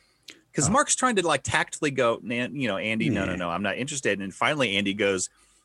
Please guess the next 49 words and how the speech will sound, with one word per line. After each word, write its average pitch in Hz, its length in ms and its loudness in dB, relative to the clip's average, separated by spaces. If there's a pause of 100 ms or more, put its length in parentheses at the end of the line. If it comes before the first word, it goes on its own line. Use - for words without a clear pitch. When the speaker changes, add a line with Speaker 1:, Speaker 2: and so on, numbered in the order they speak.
(100)
Speaker 1:
"I 117 140 -2
don't 277 160 -4
know. 113 80 0
I 139 120 -2
just 185 220 -6
figured 160 380 -6
because 147 280 -8
pool 131 380 -8
is 113 100 -4
all 117 220 0
about 113 240 -2
angles 113 480 -4
and, 104 140 -6
you 113 80 -4
know, 95 280 -4
Mark's 98 360 -6
a - 40 -20
failed 104 240 -2
architect, 98 580 -2
that - 100 -2
he - 160 -2
<laughs> 233 120 -4
might - 120 4
wanna 190 240 2
play 185 180 6
pool." 113 320 6
And 120 100 -4
that's 113 300 2
all. 208 200 4
The 123 200 -4
Mark's 117 320 2
like, 110 220 2
"Oh, 107 60 2
let's 107 320 0
do 131 200 2
this." 110 360 2 (580)
Um, 95 480 2
and 117 120 2
then 110 180 4
Speaker 2:
Oh. 110 220 0
Speaker 1:
a-, 113 240 2
as 110 240 0
you 110 220 2
implied, 95 680 -2 (100)
um, 82 440 -4 (1700)
in 113 140 0
a 92 120 0
talking 104 400 -4
head, 98 360 0